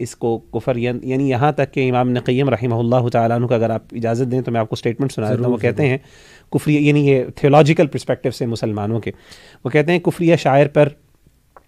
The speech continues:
Speaker 1: मुबारकबाद देना हराम है और इस पर सबका इत्तिफाक है। मिसाल के तौर पे उनके त्योहारों और रोज़ों के बारे में मुबारकबाद देते हुए कहना, "आपको ईद मुबारक हो," या कहना,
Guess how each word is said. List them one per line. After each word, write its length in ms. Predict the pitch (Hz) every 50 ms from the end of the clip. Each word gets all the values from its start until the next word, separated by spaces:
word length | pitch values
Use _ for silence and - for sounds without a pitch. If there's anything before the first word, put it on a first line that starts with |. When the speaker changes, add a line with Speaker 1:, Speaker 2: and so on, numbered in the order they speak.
| - _ -
Speaker 1:
मुबारकबाद 520 | 131 120 117 120 120 135 - - 135 - 120
देना 240 | 113 117 117 120
हराम 320 | 110 110 101 101 107 120 120
है 160 | 120 117 127
और 180 | - - 107 113
इस 80 | -
पर 120 | - 127 123
सबका 320 | - - 147 - - 139
इत्तिफाक 440 | 117 - - 117 - 113 101 98 -
है। 100 | - 107
मिसाल 300 | 110 101 - 117 110 117
के 100 | 113 117
तौर 180 | - 117 107
पे 120 | 110 - 120
उनके 220 | 113 113 - 123
त्योहारों 520 | 110 - 110 104 101 98 101 104 113 117 104
और 180 | 101 110 107
रोज़ों 380 | 101 101 104 110 113 131 143 143
के 100 | 143 139
बारे 200 | 107 104 110 117
में 120 | 117 120
मुबारकबाद 480 | 117 98 101 104 117 113 - 113 107 104
देते 220 | 104 107 98 -
हुए 120 | 113 113 110
कहना, 300 | - 107 101 113 107 104
"आपको 260 | 104 - - 113 107
ईद 120 | 107 104
मुबारक 380 | 107 104 95 98 101 101 98 -
हो," 140 | - 107 104
या 100 | 104 101
कहना, 320 | - 113 110 110 110